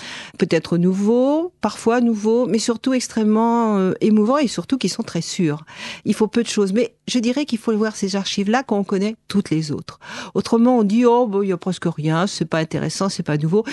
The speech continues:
Si, c'est nouveau, mais parfois, ce sont trois lignes, euh, qui nous éclairent, euh, sur un problème, euh, particulier.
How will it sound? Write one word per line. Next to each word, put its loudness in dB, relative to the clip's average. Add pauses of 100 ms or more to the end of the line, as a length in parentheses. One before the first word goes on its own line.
(160)
Si, 0 (340)
c'est -2
nouveau, 4
mais -2
parfois, 0
ce -6
sont -6
trois 0
lignes, 4
euh, -2
qui -6
nous 2
éclairent, 0
euh, 2
sur 0
un 2
problème, -2
euh, 0
particulier. 0